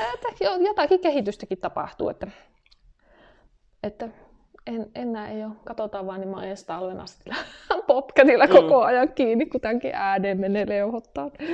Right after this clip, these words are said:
Speaker 2: No, tällä menolla me ei saa edes aurattaa vaan.
Speaker 1: Niin, no sekin voi olla.
Speaker 2: Mm.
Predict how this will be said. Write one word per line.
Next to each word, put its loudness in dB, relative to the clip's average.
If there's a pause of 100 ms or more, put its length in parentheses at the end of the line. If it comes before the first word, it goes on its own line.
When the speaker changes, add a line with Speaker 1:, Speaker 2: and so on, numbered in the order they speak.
(680)
Speaker 2:
No, 2 (100)
tällä -2
menolla -4
me -4
ei -4
saa -8
edes -16
aurattaa -4
vaan. -6 (800)
Speaker 1:
Niin, -8
no -8
sekin -6
voi -6
olla. -2
Speaker 2:
Mm. -16